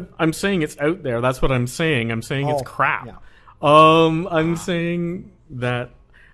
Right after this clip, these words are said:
Speaker 1: I would like to see stories. I would like to see, you know, something that challenged me. Or, for the love of
Speaker 2: Could
Speaker 1: God,
Speaker 2: read Berserk.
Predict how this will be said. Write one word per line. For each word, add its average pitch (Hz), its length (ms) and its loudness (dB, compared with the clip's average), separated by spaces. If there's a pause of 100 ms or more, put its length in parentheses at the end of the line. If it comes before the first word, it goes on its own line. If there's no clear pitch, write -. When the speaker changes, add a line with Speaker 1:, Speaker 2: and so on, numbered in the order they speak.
(200)
Speaker 1:
I 135 80 -4
would 135 160 -8
like 135 280 -8
to 156 80 -12
see 131 220 -10
stories. 110 800 -12
I 107 100 -8
would 107 180 -12
like 113 240 -12
to 123 120 -14
see, 113 600 -10 (500)
you 151 140 -6
know, 123 220 -6
something 131 480 -8
that 123 140 -10
challenged 123 720 -8
me. 101 280 -10 (500)
Or, 143 420 -4 (100)
for 175 100 -4
the 147 80 -6
love 135 260 0
of 135 100 -4
Speaker 2:
Could 123 40 -8
Speaker 1:
God, 120 440 0
Speaker 2:
read 127 80 -10
Berserk. 135 180 -6